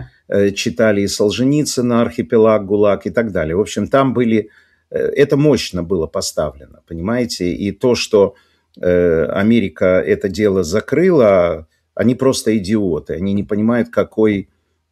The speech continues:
м, удар они сде-, я понимаю, что всё в интернете и так далее, но они сделали страшное.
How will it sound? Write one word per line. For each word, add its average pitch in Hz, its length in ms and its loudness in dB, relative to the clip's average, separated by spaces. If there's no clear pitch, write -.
м, - 280 -18
удар 107 640 0
они 104 220 -2
сде-, 92 240 -6
я 139 240 4
понимаю, 151 800 4
что - 240 -2
всё 127 320 0
в 104 100 -4
интернете 113 1080 0
и 117 160 -2
так 117 240 0
далее, 95 340 2
но 107 120 0
они 127 220 2
сделали 143 460 2
страшное. 131 720 -2